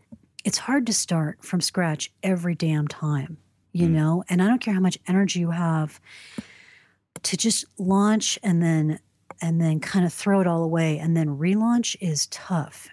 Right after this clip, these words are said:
Speaker 1: And so the autoresponder will keep the relationship going just like a marathoner does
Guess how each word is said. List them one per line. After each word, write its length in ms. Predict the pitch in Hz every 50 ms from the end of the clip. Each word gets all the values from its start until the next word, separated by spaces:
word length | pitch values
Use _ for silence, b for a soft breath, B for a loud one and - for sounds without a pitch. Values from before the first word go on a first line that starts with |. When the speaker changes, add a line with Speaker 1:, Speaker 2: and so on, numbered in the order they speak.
| _ _ _ -
Speaker 1:
And 220 | 190 175 165 165
so 260 | - - - 180 170 160
the 120 | 160 -
autoresponder 800 | - 196 208 269 302 330 294 - - - 196 185 180 175 170 170
will 160 | 165 165 160 -
keep 500 | - - - - - 262 277 294 - - - - b b b b b b _
the 100 | - 202
relationship 760 | 190 196 196 202 240 302 330 - - 311 285 - 240 190 -
going 340 | - 170 170 170 170 175 180
just 220 | - 202 - -
like 160 | - 214 208
a 60 | 208 196
marathoner 580 | 196 202 226 254 254 - 196 170 165 160 156 143
does 460 | 156 147 143 139 143 151 156 -